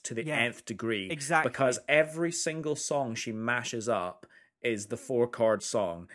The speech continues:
Speaker 1: and
Speaker 2: Yeah,
Speaker 1: it drives
Speaker 2: exactly.
Speaker 1: me up
Speaker 2: It,
Speaker 1: the
Speaker 2: it's
Speaker 1: wall.
Speaker 2: mental. And
Speaker 1: And
Speaker 2: they're
Speaker 1: I'm
Speaker 2: all
Speaker 1: like,
Speaker 2: like,
Speaker 1: That is
Speaker 2: "You're
Speaker 1: not
Speaker 2: s-,"
Speaker 1: nearly as clever as you think it
Speaker 2: Exactly,
Speaker 1: is.
Speaker 2: exactly. And then they're all like, "Oh, you're so talented. Like, that's so t-," I'm like, "She's not." And do you know the bit that, the bit that I had to pa-, s-, pause 'cause Maddie and I were laughing so much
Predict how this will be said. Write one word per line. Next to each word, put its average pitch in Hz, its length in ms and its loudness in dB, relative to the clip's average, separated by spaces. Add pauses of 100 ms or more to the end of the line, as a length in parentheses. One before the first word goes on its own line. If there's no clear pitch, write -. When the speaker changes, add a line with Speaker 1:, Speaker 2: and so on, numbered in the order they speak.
(140)
Speaker 1:
and 117 80 -2
Speaker 2:
Yeah, 107 40 0
Speaker 1:
it 98 80 -4
drives 113 460 2
Speaker 2:
exactly. - 20 -4
Speaker 1:
me 120 220 -4
up 107 220 -4
Speaker 2:
It, 104 60 -16
Speaker 1:
the 110 80 0
Speaker 2:
it's 104 180 0
Speaker 1:
wall. - 20 2
Speaker 2:
mental. 147 480 -2
And 147 100 0
Speaker 1:
And - 20 4
Speaker 2:
they're 165 80 2
Speaker 1:
I'm - 20 6
Speaker 2:
all 135 120 6
Speaker 1:
like, 135 80 0
Speaker 2:
like, - 120 -10 (140)
Speaker 1:
That 135 220 6
is 120 100 0 (100)
Speaker 2:
"You're 143 100 4
Speaker 1:
not - 20 4
Speaker 2:
s-," 135 240 0
Speaker 1:
nearly 127 320 2
as 110 120 0
clever 104 420 0
as 95 140 -2
you - 100 -4
think 214 260 0
it 175 80 -2
Speaker 2:
Exactly, - 20 -4
Speaker 1:
is. 170 260 -6
Speaker 2:
exactly. 185 520 2
And 185 100 2
then 185 140 0
they're 170 120 4
all 160 100 4
like, 135 140 -4
"Oh, 147 180 -12
you're 139 160 -10
so 165 220 -6
talented. 139 760 -10
Like, 123 180 -16
that's - 200 -8
so 143 120 -10
t-," - 140 -18
I'm 190 100 0
like, 208 280 -6 (140)
"She's 170 180 -10
not." 208 180 -6 (160)
And 160 140 -8
do 170 80 -10
you 180 40 -6
know 185 80 -6
the 185 100 -6
bit 156 360 -4
that, 131 180 -6 (140)
the 143 160 -4
bit 160 220 0
that - 100 -6
I 147 40 -2
had 156 160 -8
to - 140 -20
pa-, - 160 -8
s-, - 160 -8
pause 127 360 0
'cause 131 140 -12
Maddie 131 240 -2
and 127 80 -4
I 123 60 -2
were 120 100 -6
laughing 123 380 -6
so 127 220 -6
much 117 340 -10